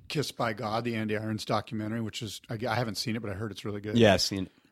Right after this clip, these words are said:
Speaker 1: And, um, he was just really moved by it. you
Speaker 2: Yeah.
Speaker 1: know? And then when he found out that Bruce Irons got a D U I, he was just so
Speaker 2: Devastated.
Speaker 1: disappointed.
Speaker 2: Yeah.
Speaker 1: Just disappointed, 'cause he got the feeling that they had all turned the corner, that Bruce was this,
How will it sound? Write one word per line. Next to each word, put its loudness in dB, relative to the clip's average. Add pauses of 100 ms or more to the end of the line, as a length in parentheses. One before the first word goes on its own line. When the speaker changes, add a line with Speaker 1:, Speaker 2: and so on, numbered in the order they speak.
Speaker 1:
And, 4
um, 2
he 2
was 0
just -6
really 4
moved 0
by -2
it. -8 (200)
you 2
Speaker 2:
Yeah. 6
Speaker 1:
know? -4 (400)
And 4
then 6
when 4
he 4
found 2
out 2
that -4
Bruce -2
Irons -2
got 0
a -4
D -2
U 0
I, -2
he -4
was -2
just -6
so 0 (720)
Speaker 2:
Devastated. 0
Speaker 1:
disappointed. -2 (100)
Speaker 2:
Yeah. -6 (380)
Speaker 1:
Just -8
disappointed, -2
'cause -6
he -4
got 4
the -8
feeling 0
that -2
they 0
had 2
all 2
turned 0
the -4
corner, 0
that -4
Bruce -2
was -6
this, -8